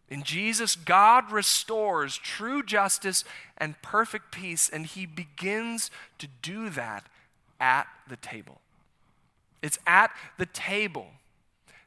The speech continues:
that we find Jesus finally bringing justice and peace together. This table is a foretaste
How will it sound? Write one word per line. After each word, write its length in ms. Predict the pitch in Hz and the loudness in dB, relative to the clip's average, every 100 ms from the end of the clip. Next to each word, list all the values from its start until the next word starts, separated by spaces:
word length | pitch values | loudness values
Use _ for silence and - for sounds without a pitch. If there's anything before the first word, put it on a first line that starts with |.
| - | -2
that 180 | 170 175 | 0 0
we 140 | 185 | -4
find 720 | 160 - 175 185 156 110 87 - _ _ _ | -6 -4 0 0 0 -6 -18 -20 _ _ _
Jesus 680 | 127 131 170 190 180 175 - - | -14 -10 -8 -6 -4 -6 -6 -12
finally 720 | _ - 160 170 180 185 180 175 | _ -8 -4 -2 -2 -4 -4 -8
bringing 680 | 156 143 151 160 156 156 - _ _ | -12 -8 -8 -6 -8 -10 -16 _ _
justice 600 | - 151 156 - 147 - - | -10 -4 -4 -6 -4 -6 -6
and 160 | 143 | -16
peace 460 | - - 123 120 - | -14 -14 -12 -6 -6
together. 560 | - 120 123 113 80 - _ _ _ _ _ - - - | -8 -16 -12 -12 -14 -20 _ _ _ _ _ -20 -20 -2
This 240 | 214 - | 0 0
table 680 | - 208 254 240 175 131 139 - - | -2 0 0 2 0 -2 -6 -14 -8
is 140 | 180 180 | 0 2
a 60 | |
foretaste 1040 | 196 - 202 262 262 180 160 143 151 - | 0 0 6 6 6 -2 -2 0 0 -2